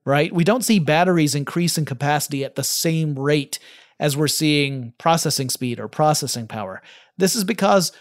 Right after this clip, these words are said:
the laws of physics don't really care if we need better <laughs> batteries,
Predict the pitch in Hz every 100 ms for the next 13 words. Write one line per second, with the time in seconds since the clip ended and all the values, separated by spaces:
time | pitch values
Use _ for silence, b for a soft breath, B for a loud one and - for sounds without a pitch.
0 | b - 202 262 214 214 226 202 226 -
1 | - 220 226 226 202 - 254 233 131 -
2 | 135 156 143 151 143 127 127 143 139 131
3 | 160 143 143 120 107